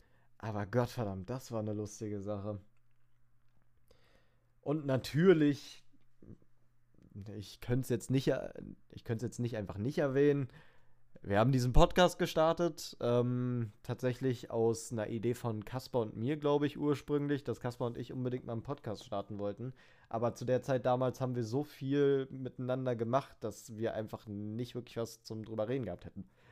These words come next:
Weil wir sowieso schon gefühlte fünf Stunden jeden Tag miteinander geredet haben. Und irgendwann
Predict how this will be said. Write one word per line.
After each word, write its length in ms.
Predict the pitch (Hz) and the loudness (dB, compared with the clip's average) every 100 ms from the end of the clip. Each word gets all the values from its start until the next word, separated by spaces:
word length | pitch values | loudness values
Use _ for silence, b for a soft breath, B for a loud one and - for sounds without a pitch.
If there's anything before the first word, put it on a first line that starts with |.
| - | -4
Weil 100 | 127 | -2
wir 80 | |
sowieso 340 | 123 135 135 165 | 0 0 2 0
schon 180 | 123 101 | 0 -8
gefühlte 300 | 90 104 104 | -8 -10 -8
fünf 280 | - 120 | -6 -6
Stunden 320 | - 120 113 104 | -4 -4 -4 -6
jeden 200 | 101 101 | -6 -4
Tag 220 | 101 - | -6 -8
miteinander 400 | 98 95 95 90 | -10 -8 -8 -8
geredet 340 | 90 92 87 | -8 -8 -10
haben. 240 | 82 85 - b b b b b b b - | -12 -14 -16 b b b b b b b -12
Und 120 | 117 | -2
irgendwann 1000 | 147 165 139 139 151 156 151 151 143 | 2 2 4 4 6 2 0 -2 -6